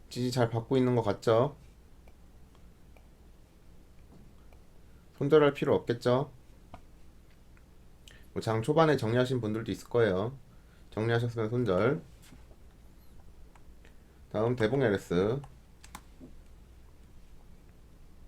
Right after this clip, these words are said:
자, 매수, 매도, 보합에서 정리.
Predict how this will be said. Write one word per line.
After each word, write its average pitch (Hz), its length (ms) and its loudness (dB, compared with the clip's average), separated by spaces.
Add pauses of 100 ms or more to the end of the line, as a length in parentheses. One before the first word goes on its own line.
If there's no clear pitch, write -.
(1080)
자, 87 180 -4
매수, 131 520 -2 (240)
매도, 90 580 -2 (240)
보합에서 107 320 0
정리. 95 600 -4